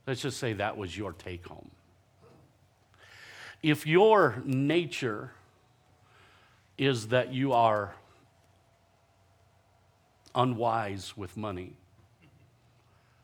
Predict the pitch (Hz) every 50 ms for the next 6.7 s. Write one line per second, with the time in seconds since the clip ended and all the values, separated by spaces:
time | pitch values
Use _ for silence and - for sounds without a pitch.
0 | _ _ _ _ _ _ _ _ _ - 131 131 135 123 123 139 151 180 180 175
1 | 156 120 107 101 - _ _ _ _ _ _ _ _ _ - _ _ _ _ _
2 | _ _ _ 110 107 117 135 156 147 135 120 - 143 120 113 107 90 - - 143
3 | 127 110 - - 120 120 110 92 90 - - - _ _ _ _ _ _ _ -
4 | - - - _ _ _ _ _ 127 147 147 113 - - 147 135 127 117 104 113
5 | 113 107 101 113 113 110 110 104 104 107 107 101 104 104 104 107 113 117 101 87
6 | 82 87 92 90 90 90 98 92 98 98 98 98 98